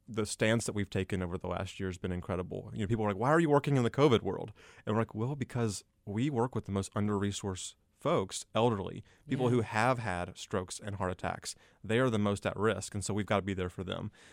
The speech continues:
Speaker 1: So to watch the Heart Association really stand up at this time has been pretty
Speaker 2: Mm-hmm.
Speaker 1: incredible.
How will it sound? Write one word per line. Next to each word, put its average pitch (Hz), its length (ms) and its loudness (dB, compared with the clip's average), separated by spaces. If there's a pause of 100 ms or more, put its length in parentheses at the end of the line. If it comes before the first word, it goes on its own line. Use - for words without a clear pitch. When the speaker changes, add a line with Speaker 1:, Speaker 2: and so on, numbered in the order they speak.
(120)
Speaker 1:
So 113 160 4
to 107 80 6
watch 117 280 6
the 110 100 4
Heart 101 140 4
Association 98 600 -2
really 92 160 -2
stand 98 360 0
up 98 220 0 (160)
at - 120 -8
this 110 160 -2
time 113 280 0
has 95 140 0
been 90 180 0
pretty 90 160 -2
Speaker 2:
Mm-hmm. 90 80 -2
Speaker 1:
incredible. 95 400 -8